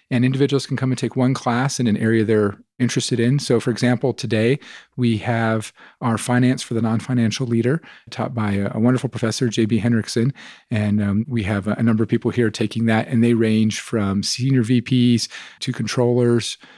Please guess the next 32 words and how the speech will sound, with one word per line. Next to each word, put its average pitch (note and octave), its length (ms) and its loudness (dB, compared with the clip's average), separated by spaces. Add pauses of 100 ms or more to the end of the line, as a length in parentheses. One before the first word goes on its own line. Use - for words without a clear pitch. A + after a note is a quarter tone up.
(160)
to A2 440 2
an G#2 280 0
area B2 280 4
manager A2+ 420 0
that G2+ 100 -2
just G2+ 160 -6
wants C3 160 -6
to G#2 100 -14
better G2+ 200 -2
understand G#2 500 -2
their G2+ 100 0
P G#2 160 -2
and G2 80 0
L F#2+ 120 -4
statement - 480 -4
for G2 100 -4
their F2+ 200 -4
area. G2 340 0 (720)
And D3+ 160 4
then D#3 360 2 (120)
we C#3 180 4
also C3+ 320 2
do B2 540 0 (440)
cohort D3+ 380 0
classes. C#3 640 -6 (140)
So B2 240 -2
we A#2+ 100 2
have A2 100 0
women B2+ 220 0
in A#2 100 0
leadership A#2+ 440 -2
class B2 520 -2